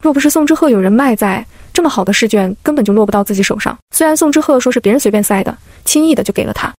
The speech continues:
但对江清月来说，无异于中彩票一般。而有了好东西，自然要去和好姐妹一块分享。自从恢复高考后，何甜甜就把供销社的工作给卖了，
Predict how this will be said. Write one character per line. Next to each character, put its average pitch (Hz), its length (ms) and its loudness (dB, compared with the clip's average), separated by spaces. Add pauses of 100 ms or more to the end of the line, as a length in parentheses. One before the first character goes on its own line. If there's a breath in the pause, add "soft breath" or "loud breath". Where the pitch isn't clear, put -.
但 208 140 2
对 269 160 4
江 294 160 0
清 311 160 4
月 277 80 4
来 196 120 0
说， 214 380 2 (220 soft breath)
无 226 160 4
异 302 120 6
于 208 160 4
中 247 160 2
彩 - 160 -4
票 214 160 0
一 190 80 -2
般。 196 180 -2 (180)
而 277 120 2
有 269 120 4
了 233 60 2
好 196 160 -2
东 254 200 2
西， - 220 -4 (220 soft breath)
自 320 120 2
然 262 120 2
要 254 140 2
去 220 360 0
和 - 160 -2
好 226 120 0
姐 208 140 0
妹 196 100 2
一 196 60 2
块 233 100 -2
分 262 180 0
享。 - 180 -4 (180)
自 311 100 0
从 262 160 2
恢 285 100 2
复 277 100 0
高 269 140 2
考 220 160 -2
后， - 300 0 (180 soft breath)
何 - 140 0
甜 226 140 2
甜 226 100 4
就 220 80 2
把 175 140 -2
供 240 120 2
销 247 120 2
社 254 120 0
的 208 80 0
工 208 140 0
作 220 100 2
给 190 100 -4
卖 208 240 0
了， - 120 -8